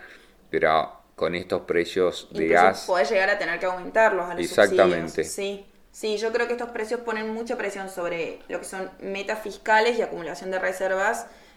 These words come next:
Speaker 2: eh, para llegar a lo acordado con el F M I. Y creo que eso puede ser un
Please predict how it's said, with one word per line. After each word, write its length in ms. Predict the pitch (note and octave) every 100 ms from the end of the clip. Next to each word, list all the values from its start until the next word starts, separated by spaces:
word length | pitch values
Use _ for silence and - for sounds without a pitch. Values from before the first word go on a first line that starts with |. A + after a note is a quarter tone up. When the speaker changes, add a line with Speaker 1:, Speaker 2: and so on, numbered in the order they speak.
| -
Speaker 2:
eh, 420 | F3 F3+ E3+ E3 -
para 200 | E3+ E3+ - -
llegar 360 | - F3+ F#3 G3
a 60 |
lo 60 | F#3+
acordado 480 | F#3 E3+ E3 F3 F3+
con 100 | F3
el 100 | F3
F 180 | E3+ F3
M 180 | F3
I. 240 | E3+ E3 -
Y 60 |
creo 260 | - F3+ F#3
que 80 | F#3
eso 200 | F#3+ G3
puede 260 | - G3
ser 260 | G3+ - F#3+
un 640 | F#3 F3+ F3+ F3 E3 E3+